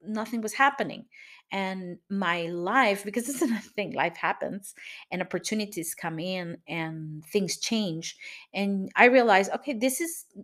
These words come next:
my goal is not aligned where my life is going. So this is not working for me. So I dropped it. I decided, "Okay, I'm not gonna work into this goal anymore by the first trimester, and I'm gonna focus on the, on another one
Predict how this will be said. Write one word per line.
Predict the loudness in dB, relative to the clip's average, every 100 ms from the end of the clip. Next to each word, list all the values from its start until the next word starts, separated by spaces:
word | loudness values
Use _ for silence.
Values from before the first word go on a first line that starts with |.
| _ -16 -6
my | -2 2 2
goal | 8 8 8
is | 4 2
not | 0
aligned | 0 -2 -4 -6 -2
where | 0 0
my | -2 0
life | 6 8 8
is | 4 0
going. | -2 -4 -4
So | 0 0 0 -10 _ _ -20
this | _ -2 -2 0
is | -6 -2
not | -4 2
working | 2 2 0 -2
for | -2
me. | -6 -6 -10 -20 -18
So | -6 -2
I | -2
dropped | -2 0 0 0 2
it. | 2 0 _ _ -8
I |
decided, | -6 0 0 0
"Okay, | -4 -4 -6
I'm |
not | -6 -8
gonna | -6 -2
work | 4 4 4
into | 0 0
this | -2 -4
goal | -2 -2 -2 -4
anymore | -2 0 0 0 0 -2 -4 -20 -20 _ _
by | 0 0
the | 0 -4
first | 4 4 4 0
trimester, | -2 -2 -6 -4 -2 2
and | 2
I'm | 4
gonna | 4 2
focus | 2 2 2 0
on | 0
the, | 0 -2 2
on | 2
another | 4 4 4
one | 2 -6